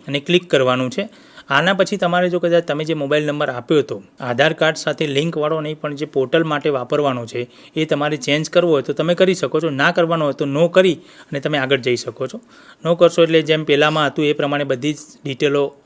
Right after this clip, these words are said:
આપણે જેમ ઓપરેટરમાં જોયું એ જ પ્રમાણેની બધી ડિટેલો આમાં આવશે. સેમ વસ્તુ આ છે કે ભાઈ આ, અ, તમારું જે નામ છે આધાર કાર્ડ પ્રમાણેનું એ જ એડ્રેસ આવશે. આ તમારું રેસિડેન્શિયલ એડ્રેસ જે આધારમાં છે એ જ પ્રમાણે. તમને એવું લાગતું હોય કે મારી જમીનમાં વિગત જે છે,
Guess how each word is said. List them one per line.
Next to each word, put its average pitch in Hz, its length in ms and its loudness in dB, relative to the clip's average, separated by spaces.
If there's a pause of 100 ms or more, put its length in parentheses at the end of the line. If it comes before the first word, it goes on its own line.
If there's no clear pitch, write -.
(260)
આપણે 143 280 -8
જેમ 143 160 -4
ઓપરેટરમાં 139 580 -2
જોયું 135 240 -4 (280)
એ 160 80 2
જ 160 100 -6
પ્રમાણેની 139 400 0
બધી 131 260 0
ડિટેલો 143 340 0
આમાં 131 240 -2
આવશે. 123 340 -10 (100)
સેમ 147 320 0
વસ્તુ 143 280 -4
આ 135 240 -6
છે 143 160 -2
કે 135 80 -12
ભાઈ 139 100 -2
આ, 135 240 -2
અ, 143 260 -12 (100)
તમારું 135 300 -4
જે 135 140 -2
નામ 131 280 -2
છે 127 240 -2
આધાર 120 300 0
કાર્ડ 127 200 -4
પ્રમાણેનું 123 420 -6
એ 127 120 -2
જ 123 80 -6
એડ્રેસ 123 380 -4
આવશે. 127 300 -8 (380)
આ 131 140 0
તમારું 143 580 -2
રેસિડેન્શિયલ 143 580 -2
એડ્રેસ 135 300 -2
જે 139 120 -2
આધારમાં 131 480 -2
છે - 140 -8
એ 143 140 -4
જ 135 40 -16
પ્રમાણે. 135 380 -6 (280)
તમને 135 240 -4
એવું 143 160 -2
લાગતું 131 300 -2
હોય 151 60 2
કે 139 60 -10
મારી 131 180 -2
જમીનમાં 139 680 -2
વિગત 131 380 -6
જે 143 120 0
છે, 139 300 -2